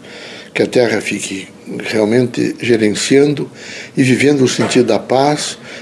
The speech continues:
do amor e da tranquilidade. Que Deus ilumine nesse momento os religiosos, um, um, ilumine toda a dimensão crítica do nosso país,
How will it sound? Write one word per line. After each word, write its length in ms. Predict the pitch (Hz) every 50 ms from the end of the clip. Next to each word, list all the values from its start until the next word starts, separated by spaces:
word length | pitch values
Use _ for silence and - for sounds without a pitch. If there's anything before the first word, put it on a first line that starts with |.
| - -
do 100 | - 113
amor 380 | 107 104 107 104 117 127 135 135
e 80 | 143 131
da 140 | 135 127
tranquilidade. 760 | - - 113 98 - 101 98 98 92 - 90 85 - - - - - - - - - - - - - - -
Que 80 | - -
Deus 300 | 117 127 131 131 117 120
ilumine 520 | 127 120 117 117 120 135 139 135 123 113
nesse 280 | 107 107 107 98 - -
momento 580 | 117 104 117 135 147 143 143 - - - -
os 120 | 110 107 104
religiosos, 840 | 107 95 90 90 104 117 123 139 151 156 151 135 135 135 123 113
um, 460 | 113 113 110 113 - 127 120 120 120
um, 40 | 123 123 - 135
ilumine 720 | 131 127 131 131 123 117 120 127 131 123 113 107 92 - - - - - - - - - -
toda 200 | - 156 139 135
a 40 | 117
dimensão 480 | 110 110 117 110 95 - - 123 120
crítica 440 | 98 - 127 127 127 127 - - 113
do 100 | 101 101
nosso 240 | 104 104 98 - -
país, 500 | 107 101 101 123 156 165 160 - -